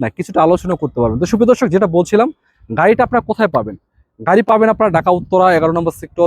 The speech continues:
বারো নম্বর রোড, দশ এগারো নতুন বিজয়গড় ইস্টাকার শোরুমে পাবেন। এবং ইস্টাকারে এই গাড়িগুলো ছাড়াও কিন্তু অন্য অনেকগুলো গাড়ি আছে, যে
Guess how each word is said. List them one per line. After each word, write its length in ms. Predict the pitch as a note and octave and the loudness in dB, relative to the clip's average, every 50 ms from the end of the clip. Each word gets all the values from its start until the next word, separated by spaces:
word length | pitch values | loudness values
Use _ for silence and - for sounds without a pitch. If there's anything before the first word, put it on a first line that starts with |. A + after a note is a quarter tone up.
| D#3+ C#3 | 2 2
বারো 120 | C#3 D3 D3+ D3+ | 0 0 0 0
নম্বর 180 | D3+ D#3 D3+ D3 D#3 | 0 0 0 2 2
রোড, 140 | D#3 D#3 - - _ A#2+ B2+ | 0 0 -2 -6 _ -2 -2
দশ 120 | C#3+ C#3 - - D3 C#3+ | -2 -2 -4 -4 -4 0
এগারো 180 | C#3 C#3+ C#3 C#3 C3+ | 0 0 0 0 -2
নতুন 160 | - - D#3+ D#3 D#3 | -2 -4 -4 -2 -2
বিজয়গড় 320 | D#3 D#3 D#3+ C#3+ D#3+ D#3 C#3 - | 0 -2 0 0 2 0 0 0
ইস্টাকার 280 | - - D3 C#3 C#3 C3 | -2 -4 -2 -2 -2 -2
শোরুমে 240 | - C#3 C#3 C#3+ C#3 - | -4 -4 -2 -2 0 0
পাবেন। 200 | C3 - F3+ C4 - _ _ _ _ _ _ _ - | 0 0 0 -4 -6 _ _ _ _ _ _ _ -6
এবং 120 | E3 F3+ F3+ F#3 | -2 0 0 0
ইস্টাকারে 360 | - - A3+ G#3+ - A#3 A3+ G#3+ - F3+ | 0 0 -2 0 2 2 0 0 0 0
এই 60 | G3+ F#3+ | 0 2
গাড়িগুলো 280 | F#3+ F#3+ G3 F#3 G3+ G3+ F#3+ - | 4 4 4 4 2 0 0 -2
ছাড়াও 180 | - F#3+ G3 F#3+ G3 | -2 -2 -2 -2 -4
কিন্তু 120 | F#3 F3 C#3+ D3 | -6 -4 -4 -4
অন্য 120 | D#3+ F3 F#3 F3 _ - C#3+ | -2 -4 -6 -6 _ -4 -2
অনেকগুলো 320 | D3 F#3+ G3+ E3+ F3 F3+ F3 D3+ | -2 -2 0 2 2 2 4 4
গাড়ি 140 | D3 C#3+ D3+ D3 | 2 2 2 2
আছে, 120 | C#3+ - - C#3 | 0 -2 -4 -4
যে 60 | C#3 | -4